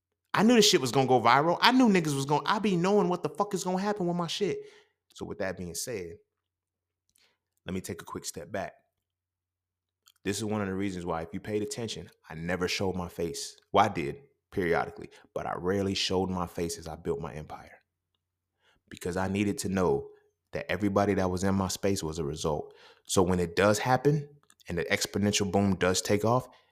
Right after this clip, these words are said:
I'm not distracted by the rewards that are given to me. Only the results that I continually produced over the last couple years.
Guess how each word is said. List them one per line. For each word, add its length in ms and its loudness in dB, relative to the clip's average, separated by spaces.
I'm 140 4
not 320 0
distracted 560 0
by 140 -2
the 80 -6
rewards 360 -4
that 160 -10
are 40 -16
given 220 -14
to 200 -14
me. 100 -20
Only 160 4
the 140 2
results 400 2
that 100 0
I 60 0
continually 520 0
produced 440 -2
over 120 -2
the 80 -6
last 240 -4
couple 220 -8
years. 360 -14